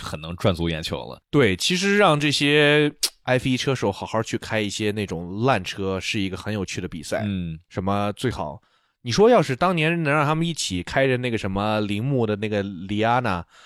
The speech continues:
Speaker 2: 去跑那个<laughs>
Speaker 1: <laughs>
Speaker 2: Top Gear 的那个圈儿，对吧？
Speaker 1: 啊。
Speaker 2: 多有意思。
Speaker 1: 对，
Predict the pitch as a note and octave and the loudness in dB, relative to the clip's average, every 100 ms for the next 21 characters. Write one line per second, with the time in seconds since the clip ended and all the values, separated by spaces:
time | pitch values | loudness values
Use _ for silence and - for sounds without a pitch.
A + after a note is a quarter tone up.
0 | - _ - C#3+ - G#2+ C2 C2 G2+ G#2 | -20 _ -4 -4 -2 -4 -6 -8 -6 -4
1 | F#2+ F2+ F2+ - F2+ G2 A#2 A#2+ - C3+ | -2 0 2 0 -2 -8 -4 -4 -2 0
2 | G#2+ F#2 G2+ G2 F#2 - G#2+ G2 F#2+ - | 0 0 -4 -6 -6 0 0 0 -2 0
3 | G2 F2 - G3+ G#2+ F#2 G#2 C3+ | 0 0 0 2 2 0 2 0